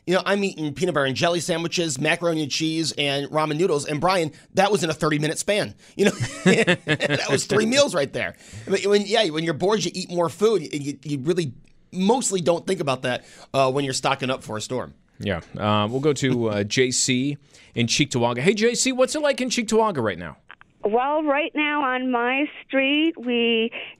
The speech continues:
Speaker 3: did have one little path that a bobcat made, um, the other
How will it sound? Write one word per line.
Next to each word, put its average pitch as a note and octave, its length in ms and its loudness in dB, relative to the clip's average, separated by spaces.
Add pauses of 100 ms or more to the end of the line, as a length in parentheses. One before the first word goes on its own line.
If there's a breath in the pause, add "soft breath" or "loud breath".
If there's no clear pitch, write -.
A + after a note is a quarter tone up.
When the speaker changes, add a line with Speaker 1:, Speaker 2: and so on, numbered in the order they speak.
(100)
Speaker 3:
did A#3 220 4
have A#3+ 360 2
one A3 500 -2
little A#3 260 4
path A3 520 0
that A3 140 0
a G3+ 60 2
bobcat G3 840 -2
made, F#3+ 600 0 (500 loud breath)
um, F3+ 460 0
the F#3 180 6
other F3+ 480 2